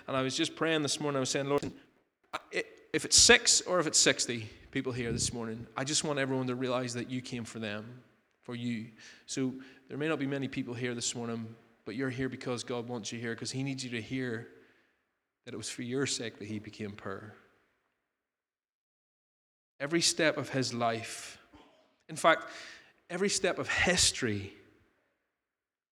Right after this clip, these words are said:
was a step to the cross of Calvary, and it was all for you.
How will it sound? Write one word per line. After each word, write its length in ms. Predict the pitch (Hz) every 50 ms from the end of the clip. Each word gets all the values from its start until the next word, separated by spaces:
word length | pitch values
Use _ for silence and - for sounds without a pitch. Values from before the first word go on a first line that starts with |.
| _ _ _ _ _ _ _ _
was 140 | - 139 127
a 60 | 135
step 240 | 127 - - - -
to 40 | -
the 60 | -
cross 180 | - 147 143 -
of 60 | -
Calvary, 480 | - 110 110 - - 107 113 113 - - - _ _ _ _ _ _ _ _ _ _ _ _ _ _ _ _ -
and 80 | 120
it 60 | 123
was 120 | 120 117 131
all 140 | 135 135 135
for 120 | - 123
you. 220 | 113 117 120 120